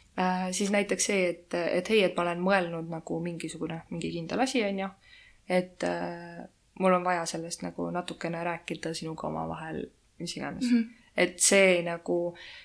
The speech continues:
Speaker 1: "We need to talk" on see, kus nagu see triggerib nii rämedalt
Speaker 2: Ongi,
Speaker 1: nagu, äh,
Speaker 2: see on lihtsalt,
Speaker 1: ärevusega
Speaker 2: jah.
Speaker 1: inimesi. Et, äh, proovi näiteks, äh,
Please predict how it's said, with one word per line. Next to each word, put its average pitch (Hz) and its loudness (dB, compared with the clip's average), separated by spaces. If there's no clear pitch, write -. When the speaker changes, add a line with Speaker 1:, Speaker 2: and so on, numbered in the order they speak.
Speaker 1:
"We 190 8
need 190 8
to 185 0
talk" 190 6
on 165 0
see, 175 6
kus 170 0
nagu 170 -4
see 175 0
triggerib 180 -2
nii 175 -2
rämedalt 175 -2
Speaker 2:
Ongi, 247 10
Speaker 1:
nagu, 214 4
äh, 170 -2
Speaker 2:
see 233 2
on 226 8
lihtsalt, 214 6
Speaker 1:
ärevusega 208 4
Speaker 2:
jah. 180 0
Speaker 1:
inimesi. 175 -2
Et, 214 4
äh, 190 2
proovi 302 6
näiteks, 196 -2
äh, 175 -10